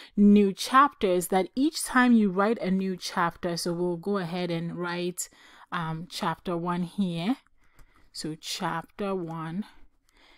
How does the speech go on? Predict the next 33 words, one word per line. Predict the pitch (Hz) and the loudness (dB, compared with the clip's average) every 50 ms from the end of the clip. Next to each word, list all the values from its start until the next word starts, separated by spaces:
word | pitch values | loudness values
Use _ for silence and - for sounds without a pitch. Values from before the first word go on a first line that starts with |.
| _ _ _ _ - | _ _ _ _ -4
We'll | 180 180 170 | 0 0 0
put | 170 - - 220 196 170 | 0 0 -2 -2 -2 0
that | 185 180 175 170 165 - | -2 0 0 0 -2 -4
in | 185 175 170 165 165 165 160 | -6 -4 -4 -2 -2 -2 -4
some | 165 - 208 196 | -4 -2 -2 -2
kind | 196 - 196 175 170 160 | -2 -2 -2 -2 -2 -4
of | 156 | -6
title | - - 185 170 170 175 175 | -6 -6 -6 -4 -4 -4 -6
case. | _ - - 160 185 277 - | _ -10 -10 -6 -6 -6 -6
So | - - - 180 170 | -6 -4 -4 -4 -2
we | 165 175 170 165 - | -2 -4 -6 -8 -10
c-, | - - | -14 -8
we | 175 180 | -8 -8
can | - - 170 165 | -6 -4 -6 -6
highlight | - - - 233 220 214 214 214 - 196 - | -4 -2 -2 0 0 2 0 0 -2 -4 -6
that, | - 175 175 185 196 254 277 _ _ - - - - - _ - 185 | -6 -4 -4 -2 -4 -6 -8 _ _ -20 -20 -20 -20 -20 _ -4 4
go | 196 196 196 202 | 6 6 6 6
here | - - 202 185 180 175 | 4 2 0 2 2 2
where | 175 175 170 165 | 0 0 -2 -2
it | 170 165 | -4 -4
says, | - 170 165 160 - - - - _ _ _ - - | -2 -4 -2 -2 -2 -4 -6 -8 _ _ _ -6 -4
um, | 165 165 160 165 160 165 - - | -2 -2 -2 -4 -4 -6 -8 -6
textiles, | - 170 170 - - - - 180 170 170 170 170 170 170 165 - _ - - - - - - | -6 -6 -4 -4 -6 -4 -4 -2 -2 -2 -2 -2 -4 -6 -8 -12 _ -20 -20 -20 -20 -16 -8
and | 180 175 175 175 | -6 -4 -2 -2
then | 170 170 170 | -2 -2 -2
we're | 170 170 | -4 -4
gonna | 175 185 180 180 170 - | -2 -2 -2 -2 -2 -6
click | - - - 190 170 170 - | -10 -10 -6 -6 -6 -4 -4
on | 175 165 165 160 | -4 -4 -4 -4
heading | 156 - 196 175 160 165 165 156 - | -4 -6 -6 -6 -4 -4 -6 -6 -8
two, | - - - 240 240 254 233 | -10 -8 -4 -2 -2 -2 -2
for | - - 233 - | -2 -6 -6 -4
instance. | 208 208 208 202 - - - 196 185 185 175 - - | 0 0 0 0 0 -4 -4 -4 -4 -4 -6 -8 -10